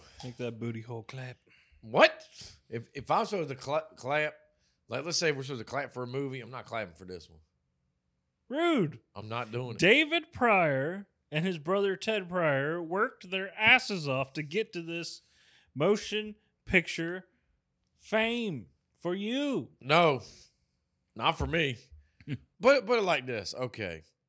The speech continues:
Speaker 2: This is gonna be, like, the first movie I'm coming out the gate like, no.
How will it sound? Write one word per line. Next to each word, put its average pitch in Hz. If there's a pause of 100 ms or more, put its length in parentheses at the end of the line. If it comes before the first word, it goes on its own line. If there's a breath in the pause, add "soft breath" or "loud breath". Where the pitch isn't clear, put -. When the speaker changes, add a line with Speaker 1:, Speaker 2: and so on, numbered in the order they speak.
(500)
Speaker 2:
This 226
is 143
gonna 139
be, 120
like, 98
the 95
first 135
movie 120
I'm 139
coming 123
out 107
the 101
gate 98
like, 87
no. 85